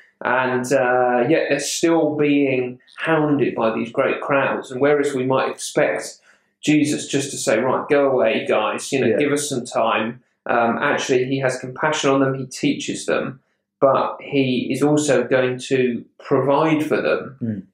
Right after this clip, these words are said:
Speaker 1: in this miraculous way, and in doing that,
Speaker 2: Yeah.
Speaker 1: reveal something incredible about,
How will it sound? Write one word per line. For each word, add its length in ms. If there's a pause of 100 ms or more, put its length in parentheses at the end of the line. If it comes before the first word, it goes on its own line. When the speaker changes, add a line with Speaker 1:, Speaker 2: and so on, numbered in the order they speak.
Speaker 1:
in 220
this 420
miraculous 800
way, 540
and 100
in 220
doing 360
that, 260 (180)
Speaker 2:
Yeah. 140
Speaker 1:
reveal 360
something 380
incredible 480
about, 300